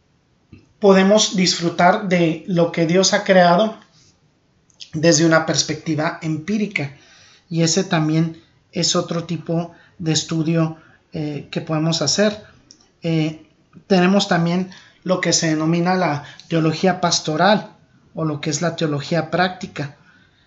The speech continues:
y esta, desde este sen-, en este sentido, pues, podemos ver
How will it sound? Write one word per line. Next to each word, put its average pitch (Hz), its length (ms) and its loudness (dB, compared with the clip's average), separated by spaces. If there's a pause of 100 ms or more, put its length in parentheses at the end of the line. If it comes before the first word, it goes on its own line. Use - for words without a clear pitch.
(140)
y 175 140 0
esta, 170 720 0 (280)
desde 165 340 0
este 180 200 0
sen-, 196 300 0
en 165 300 0
este 196 240 -2
sentido, 208 480 -2
pues, - 300 -4 (360)
podemos 175 360 0
ver 190 240 2